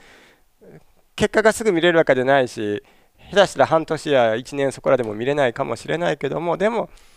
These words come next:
それがスイッチであるということを理解してやっていく。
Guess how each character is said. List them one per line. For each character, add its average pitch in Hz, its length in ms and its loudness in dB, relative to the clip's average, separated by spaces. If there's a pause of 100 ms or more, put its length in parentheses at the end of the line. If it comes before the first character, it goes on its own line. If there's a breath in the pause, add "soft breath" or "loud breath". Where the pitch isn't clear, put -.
(400 soft breath)
そ - 160 -4
れ 240 140 0
が 240 120 4
ス - 160 -12
イ 202 40 -8
ッ - 80 -20
チ 170 140 -10
で 143 100 4
あ 151 80 6
る 147 80 -12
と - 160 -8
い 123 40 -4
う 120 60 -8
こ 131 120 -6
と 175 160 -4
を 143 80 -2
理 127 120 -10
解 123 280 -2
し - 100 -20
て 139 320 -4
や 113 120 -4
っ - 40 -8
て - 140 -14
い 95 40 -12
く。 - 260 -14